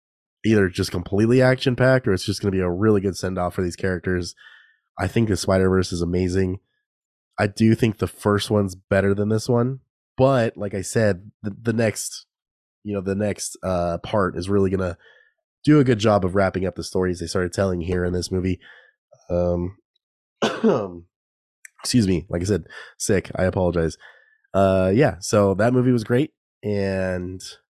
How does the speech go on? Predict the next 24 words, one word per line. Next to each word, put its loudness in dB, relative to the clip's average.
I -2
might 2
try 2
to 4
go 2
see 0
Transformers: 0
Rise 0
of -6
the -4
Beast -4
when -2
I'm -4
in, 2
uh, 2
Napa 2
or 2
Sacramento, -4
wherever 2
I'm 0
gonna -4
be -8
next -4
week. 0